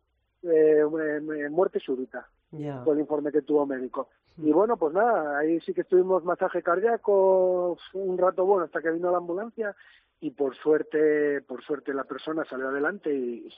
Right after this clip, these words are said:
Speaker 1: y muy bien. Amigo mío ahora, <laughs> ahora lo tengo de amigo, de amigo cercano.
Speaker 2: Ya. Oye, eh, lo que queda claro es la importancia que tiene en cualquier circunstancia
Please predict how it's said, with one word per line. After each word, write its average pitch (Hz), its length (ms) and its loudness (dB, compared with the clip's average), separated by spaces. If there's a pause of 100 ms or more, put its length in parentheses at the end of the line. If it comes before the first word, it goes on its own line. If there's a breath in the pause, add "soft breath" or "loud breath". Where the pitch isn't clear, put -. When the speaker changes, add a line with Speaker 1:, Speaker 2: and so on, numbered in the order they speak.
(100)
Speaker 1:
y 131 160 -8
muy 135 160 -4
bien. 113 200 -6 (200)
Amigo 135 380 -4
mío 143 200 -4
ahora, 131 380 -2 (240 loud breath)
<laughs> - 180 -4
ahora 151 200 0
lo 151 100 0
tengo 147 320 -4
de 135 100 -4
amigo, 131 600 -6 (320 loud breath)
de 135 80 -2
amigo 139 300 2
cercano. 113 360 -10 (140)
Speaker 2:
Ya. 135 320 -10 (420 loud breath)
Oye, 175 400 4
eh, 156 300 2
lo 143 40 -2
que 131 120 -8
queda 151 240 -4
claro 185 300 -4
es 202 100 -8
la 175 80 -2
importancia 160 580 -6
que 170 140 -8
tiene 190 520 -6
en 160 80 -8
cualquier 151 380 -4
circunstancia 170 960 -6